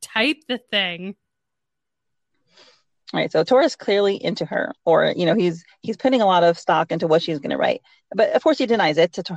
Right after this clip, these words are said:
Speaker 2: to Quincy. He says, "Shut up, I'm not smiling." And Quincy starts <laughs> joking with him. <laughs> And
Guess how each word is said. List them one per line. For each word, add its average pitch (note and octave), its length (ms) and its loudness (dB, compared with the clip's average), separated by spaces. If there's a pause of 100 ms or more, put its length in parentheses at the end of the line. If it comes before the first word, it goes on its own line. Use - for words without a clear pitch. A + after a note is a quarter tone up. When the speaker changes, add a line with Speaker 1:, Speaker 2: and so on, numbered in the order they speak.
(140)
Speaker 2:
to F#3+ 120 0
Quincy. G3+ 280 -2
He F3 80 0
says, E3+ 180 2
"Shut D#3+ 120 4
up, E3 120 2
I'm D#3+ 100 -4
not E3 180 0
smiling." D3+ 440 -2 (500)
And F#3 440 2 (100)
Quincy A#3+ 320 -2
starts F3 500 -2
<laughs> - 40 -20
joking G3 420 0
with D#3+ 160 0
him. A3 640 0 (120)
<laughs> E4 260 -6
And F#3+ 380 -2